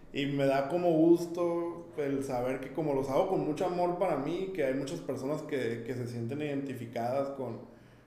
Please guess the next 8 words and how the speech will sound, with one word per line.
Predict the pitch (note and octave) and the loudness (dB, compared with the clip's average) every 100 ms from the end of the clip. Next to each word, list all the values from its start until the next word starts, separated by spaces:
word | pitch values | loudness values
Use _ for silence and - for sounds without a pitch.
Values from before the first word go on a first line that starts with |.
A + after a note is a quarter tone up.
| - | -6
con | C#3 C3+ | -2 0
los | A#2 - | -2 -4
temas | B2 B2+ C#3+ | -4 -2 -2
de | C#3 | -2
mercadotecnia, | C3 A#2+ A2+ A2 A#2+ D#3+ D#3 A#2 | -2 -2 -4 -4 -6 -6 -8 -8
pues. | A2 A2+ - - - - - - | -12 -14 -18 -20 -20 -20 -20 -8
Y | C3 C#3 C#3 C#3 C#3 | 0 4 6 6 6
también | C3+ C#3 C#3 C#3+ - - | 2 2 0 -2 -6 -12